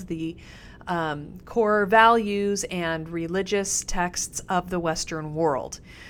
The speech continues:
So that is where my reference point is. And so the women that we talk about in medieval times are going to be in the Western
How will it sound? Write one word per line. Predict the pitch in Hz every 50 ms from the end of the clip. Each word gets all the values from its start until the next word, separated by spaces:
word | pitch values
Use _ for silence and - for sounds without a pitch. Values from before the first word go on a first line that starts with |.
| - - - -
So | - - - - 208 180 170 165 160 165 156 - -
that | 180 180 202 202 190 196 196 - -
is | 202 196 185 185 190
where | 190 190 185 180 180 175 175 175 175 175 180 - - - - - -
my | - 185 180 175
reference | 175 190 247 285 185 277 254 233 -
point | - - - 170 160 147 - -
is. | 165 156 135 135 160 208 208 -
And | - 202 196 202
so | - - - 202 175 175 170 170 170 170 170
the | 170 180
women | 170 180 185 220 247
that | 254 -
we | 226 240
talk | 233 - 202 180 180 -
about | 175 180 160 151 151 151 - - - - - - - - - - - - - -
in | - 185 175 165 165 160 160 156 156 175 - - - - - - - - - -
medieval | 185 175 170 170 190 269 349 349 262
times | - - 190 151 151 160 190 214 - -
are | - 175 202
going | 202 202 180 165 170 185 185
to | - 202
be | 180 175 156 151
in | 156 - - 175 170 170 165
the | 160 160 156
Western | 156 156 156 - - - 156 151 147 151 151 156 160